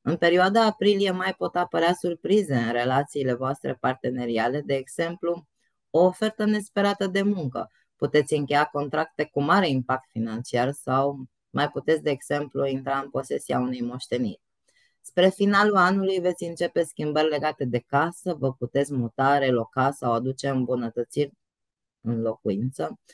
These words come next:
sau un copil se poate muta de acasă, va dori să stea singur sau vă veți ocupa de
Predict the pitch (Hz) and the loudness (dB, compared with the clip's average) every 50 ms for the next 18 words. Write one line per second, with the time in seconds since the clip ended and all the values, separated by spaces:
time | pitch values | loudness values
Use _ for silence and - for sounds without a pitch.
0 | - - _ _ _ - - 185 185 196 202 196 - 190 185 - 247 262 269 254 | -20 -20 _ _ _ -2 2 4 4 4 4 4 2 2 2 2 0 0 0 -2
1 | - - 156 147 147 - 135 135 - 135 135 127 127 117 - 135 135 131 131 131 | -2 -2 -2 -2 0 0 0 0 0 -2 -2 -2 -4 -2 0 0 0 2 2 2
2 | 120 120 - - 131 135 151 - - 165 139 131 120 117 120 123 123 139 135 - | 2 2 2 0 0 0 0 0 -4 -2 2 2 4 4 4 2 0 0 -4 -6
3 | 127 - - 123 131 127 - - - 135 135 143 127 110 117 139 147 - - 151 | -10 -4 -2 -2 -2 -2 -4 -2 -2 -2 -2 -2 -2 -2 -2 -2 -2 -4 -6 -6
4 | - - 156 160 175 165 160 170 - - 165 156 - 156 - - 180 190 196 196 | -4 -2 0 2 2 2 2 0 0 -2 -4 -4 -4 -2 4 6 6 6 6 2
5 | - _ _ _ _ _ _ _ _ - 147 156 165 170 170 170 | -2 _ _ _ _ _ _ _ _ 0 2 4 4 4 4 0